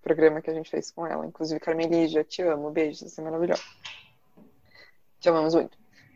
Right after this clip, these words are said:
É... Aquele date que parece que a noite dura infinito, sabe? Você sai com a pessoa e vocês e riem. Eu quero rir, gente. Eu sou uma pessoa que eu tenho necessidade de me divertir.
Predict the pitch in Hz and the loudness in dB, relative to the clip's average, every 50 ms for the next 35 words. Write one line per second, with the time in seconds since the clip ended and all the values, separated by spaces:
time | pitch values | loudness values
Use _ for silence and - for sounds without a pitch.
0 | - - 175 170 165 165 165 160 160 160 160 160 160 160 160 160 160 160 160 156 | -4 2 4 6 6 8 8 8 8 6 6 6 4 4 4 4 4 2 2 0
1 | 156 151 151 156 156 - _ _ _ _ _ _ _ - _ - - - - - | -2 -4 -6 -8 -12 -18 _ _ _ _ _ _ _ -20 _ -20 -20 -18 -12 -6
2 | - 170 170 - 196 190 190 175 151 147 160 165 170 190 196 185 175 - - - | -4 -2 4 6 6 6 6 4 4 6 8 8 10 8 6 4 -2 -4 -6 -4
3 | - 151 151 - - - - 170 175 175 170 175 - 185 170 170 175 175 170 170 | -2 -2 -4 -4 -8 -2 2 6 6 6 6 6 2 0 2 4 4 4 2 2
4 | - 180 165 170 170 170 175 175 175 175 175 175 175 - - 202 202 190 151 139 | -2 0 4 4 6 6 6 6 6 2 0 -2 -4 -6 -6 -4 -4 -4 -4 -6
5 | _ - - 175 - _ _ _ _ _ _ _ _ _ - - - - - - | _ -18 -20 -20 -20 _ _ _ _ _ _ _ _ _ -20 -20 -20 -20 -20 -14
6 | - - 170 165 160 151 143 151 160 _ _ _ _ _ _ - - - 175 165 | -6 0 2 2 2 0 -2 -8 -12 _ _ _ _ _ _ -8 0 2 2 2
7 | - - 170 165 160 - 165 - - 156 160 - - - - 160 165 180 190 196 | 6 6 6 6 6 2 0 0 -2 -8 -8 -8 -4 2 6 6 6 6 4 4
8 | 202 202 196 185 175 165 170 175 - 170 170 - _ _ _ _ _ _ _ _ | 2 2 2 2 2 2 0 -2 -2 -6 -6 -8 _ _ _ _ _ _ _ _
9 | - 185 175 - - 196 196 208 214 202 190 - - 180 185 - 220 254 254 - | -4 -4 -2 2 4 6 6 8 6 6 2 0 0 -2 0 2 2 2 2 4
10 | - 175 147 143 147 160 165 156 156 - - - - 160 - 196 185 180 175 180 | 4 2 4 2 2 2 2 2 2 0 -8 -6 -6 0 2 2 2 2 2 2
11 | 180 175 190 180 180 190 185 190 190 - - - 202 180 180 175 185 208 208 208 | 2 2 2 0 2 0 -2 -2 -4 -6 -10 -6 -2 2 2 4 4 2 0 -2
12 | 185 196 202 196 190 180 190 190 202 233 233 _ - - - 139 - - | -4 -2 -2 -2 0 0 0 4 4 2 2 _ -8 -4 -2 -2 -2 -2